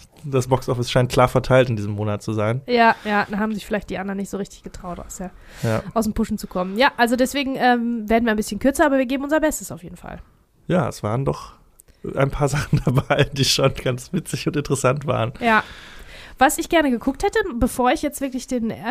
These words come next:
Speaker 2: ersten Film, den ich tatsächlich gesehen hab, äh, ähm, darlege, ähm, es gab einen, den hätte ich so gerne gestreamt oder, äh, was auch immer, gese-, geguckt,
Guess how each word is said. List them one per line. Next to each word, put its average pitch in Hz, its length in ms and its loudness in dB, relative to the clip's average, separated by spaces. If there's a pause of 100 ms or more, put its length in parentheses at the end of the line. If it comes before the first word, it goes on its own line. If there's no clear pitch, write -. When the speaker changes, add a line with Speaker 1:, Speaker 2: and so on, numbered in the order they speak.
(160)
Speaker 2:
ersten 240 340 -2
Film, 240 300 2
den 220 140 2
ich - 240 -8 (220)
tatsächlich 254 400 -8
gesehen 247 360 -2
hab, 240 240 -4 (140)
äh, - 380 -8
ähm, 233 500 -2 (680)
darlege, 247 800 6 (160)
ähm, 220 680 -2 (100)
es - 140 -6
gab 262 240 2
einen, 277 260 6
den 254 120 2
hätte 240 120 0
ich 233 100 -4
so 349 440 2
gerne 302 480 0
gestreamt 269 680 -2 (360)
oder, 247 680 6 (120)
äh, 135 460 -10 (240)
was 226 260 -2
auch 240 140 2
immer, 294 260 2
gese-, 214 300 0
geguckt, - 560 0